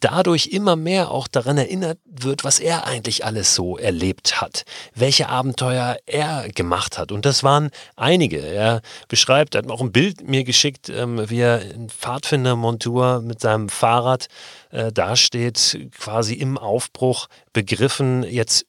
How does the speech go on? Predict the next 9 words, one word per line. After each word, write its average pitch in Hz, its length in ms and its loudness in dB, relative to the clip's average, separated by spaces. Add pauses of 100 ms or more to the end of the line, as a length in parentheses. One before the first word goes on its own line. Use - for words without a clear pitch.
über 143 260 2
die 117 140 -2
Alpen, 113 380 2
man 131 140 0
kommt 143 160 -4
auch 123 120 2
aus, 110 240 -2
aus 117 180 -4
Norddeutschland, 127 720 2